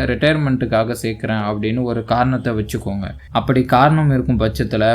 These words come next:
பொறுமை தானா வரும், பொறுப்பு தானா வரும். இது இருந்தாலே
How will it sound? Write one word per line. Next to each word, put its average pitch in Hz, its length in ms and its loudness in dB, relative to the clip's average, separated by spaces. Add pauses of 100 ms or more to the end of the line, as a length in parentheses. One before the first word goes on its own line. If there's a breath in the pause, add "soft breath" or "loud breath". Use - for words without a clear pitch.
பொறுமை 147 420 2
தானா 120 360 2
வரும், 117 360 0
பொறுப்பு 135 380 2
தானா 113 380 0
வரும். 104 280 -8 (420)
இது 123 260 0
இருந்தாலே 131 600 4